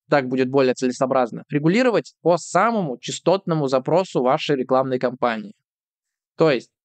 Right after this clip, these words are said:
в моей рекламной кампании это слово «массажёр» имеет самую большую частотность,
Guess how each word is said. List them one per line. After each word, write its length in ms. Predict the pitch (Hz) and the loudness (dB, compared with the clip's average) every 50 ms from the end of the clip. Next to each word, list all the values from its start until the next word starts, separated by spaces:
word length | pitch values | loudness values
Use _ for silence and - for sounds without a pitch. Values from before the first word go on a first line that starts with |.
| _ _ _ | _ _ _
в 40 | - - | -6 -4
моей 240 | 127 156 214 247 | -2 0 2 2
рекламной 400 | 262 247 - 190 170 160 143 135 | 0 2 2 2 2 2 0 0
кампании 480 | 123 139 127 127 135 120 117 113 107 - _ - | 0 -2 0 2 0 0 0 -2 -6 -10 _ -4
это 220 | 160 196 214 180 | -2 -2 -2 -6
слово 320 | - - 151 170 175 147 | -4 0 2 2 2 2
«массажёр» 440 | 131 131 - 135 127 123 123 117 - - | -2 -4 -2 -2 0 0 0 0 -2 -4
имеет 360 | 117 120 131 160 185 165 - | -6 -2 0 0 0 0 -2
самую 380 | - - 143 139 127 117 110 107 | 0 0 0 0 0 -2 -4 -4
большую 380 | 117 120 120 - - 127 120 | -4 -6 -4 -4 -4 -4 -4
частотность, 600 | - - 127 - - 220 247 254 262 240 - - | -4 -8 -8 -4 -4 -4 -4 -4 -6 -6 -6 -8